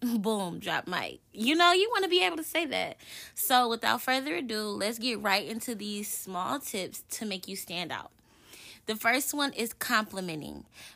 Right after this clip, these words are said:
You will never understand the power behind a compliment. People could really be having a bad day, and you just come up to 'em and you compliment them like, "Oh, I like your shoes," or,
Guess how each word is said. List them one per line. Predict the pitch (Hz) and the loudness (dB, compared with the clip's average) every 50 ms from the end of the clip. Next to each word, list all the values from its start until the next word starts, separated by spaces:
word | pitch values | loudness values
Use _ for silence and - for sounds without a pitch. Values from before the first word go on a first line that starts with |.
| _ - | _ -2
You | 214 254 285 | 0 2 4
will | 311 339 339 | 4 4 6
never | 311 269 247 247 262 262 | 6 6 6 6 4 2
understand | 202 156 214 240 233 233 220 - 226 214 214 214 202 | 2 2 2 0 0 -2 -2 -2 -2 -2 -2 -2 -2
the | 202 196 | -4 -6
power | - - - 220 208 202 214 214 202 | -6 -2 2 4 4 4 4 2 -2
behind | 185 208 208 220 220 202 202 196 | -2 -4 -4 -2 -2 -2 -2 -2
a | 185 185 | -4 -6
compliment. | - - 190 170 170 - - 156 160 160 - - - - | -4 -2 -2 -2 -2 -4 -8 -6 -6 -6 -6 -8 -12 -6
People | - - 330 - - - | -2 0 0 0 0 -2
could | - - 320 247 208 | 0 0 0 0 2
really | 220 226 240 254 | 0 0 0 0
be | 220 233 240 | -2 -2 0
having | 240 240 208 202 208 | 2 2 2 2 2
a | 202 | -2
bad | 180 190 190 196 190 185 | 2 2 2 2 2 0
day, | 180 180 190 202 214 220 240 254 - - - - - - - - | 0 0 0 0 0 -2 -8 -10 -12 -14 -14 -14 -16 -8 0 4
and | 220 226 233 | 6 6 6
you | 240 285 294 | 4 0 0
just | 262 302 262 233 - | 2 0 0 0 -2
come | - 262 262 254 | 0 2 2 2
up | 247 220 - | 2 0 -2
to | - 277 | -2 0
'em | 247 240 226 | 0 0 0
and | - 202 214 | -2 -4 -4
you | 226 233 | -4 -6
compliment | 214 - - 254 233 247 240 - 220 208 196 185 180 - | -6 -2 2 2 2 2 2 -2 -4 -4 -4 -4 -6 -6
them | - 170 175 185 | -6 -6 -6 -4
like, | 190 185 185 - - - - - - _ _ - | -2 -4 -4 -4 -8 -20 -20 -20 -20 _ _ 0
"Oh, | - 415 480 440 359 127 - 175 175 175 - - - - | 2 4 4 4 4 2 2 0 -4 -6 -10 -12 -6 0
I | - 370 | 0 2
like | 370 370 359 349 - | 2 2 0 -2 -2
your | - 320 | -4 -2
shoes," | - - 359 370 370 349 285 247 220 214 208 - - | -2 -2 -2 -2 -2 -2 -2 -2 -2 -4 -6 -8 -6
or, | 254 269 262 262 254 | -4 -2 -2 -2 -4